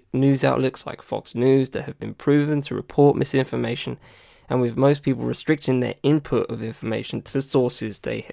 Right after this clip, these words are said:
already agree with, sometimes the only way to convey an opposing opinion is the,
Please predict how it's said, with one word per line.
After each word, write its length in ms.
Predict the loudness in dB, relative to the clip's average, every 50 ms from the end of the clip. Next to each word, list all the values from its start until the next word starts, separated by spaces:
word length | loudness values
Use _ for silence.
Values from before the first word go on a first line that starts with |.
| -12 -8
already 340 | -6 -4 -4 -4 -4 -6 -10
agree 380 | -10 -4 0 2 2 4 4
with, 340 | 2 -2 -4 -6 -8 -10 -10 -14 _ _ _ _ _ _ _ _ _ _ _
sometimes 580 | -2 2 2 2 2 4 4 4 4 4 2 0
the 160 | 0 0 2
only 260 | 2 4 4 4 2
way 280 | 2 2 2 0 0 -2
to 160 | -4 -8 -10
convey 400 | -8 -8 -6 -2 0 0 2 2
an 100 | 0 -2
opposing 480 | -4 -4 -2 0 0 2 4 4 2 2
opinion 460 | 2 -2 -4 -6 -6 -4 -6 -6 -6 -6
is 140 | -8 -8
the, 300 | -8 -8 -6 -6 -6 -6